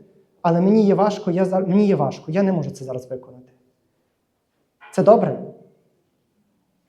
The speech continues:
Елемент діалогу, елемент ділення. Це гарно, це про відносини.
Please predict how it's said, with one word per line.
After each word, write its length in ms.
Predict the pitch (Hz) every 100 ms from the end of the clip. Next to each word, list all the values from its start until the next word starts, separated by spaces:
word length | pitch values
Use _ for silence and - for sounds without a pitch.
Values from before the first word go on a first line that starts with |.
| _ _ _ _ -
Елемент 460 | 160 160 180 143
діалогу, 600 | 139 165 139 - - 123 - - _ 151
елемент 520 | 151 151 180 180 135
ділення. 540 | 151 151 139 127 120 - _ _ _
Це 120 | 190
гарно, 300 | - 247 180
це 140 | -
про 140 | 160 190
відносини. 540 | 208 240 220 143 131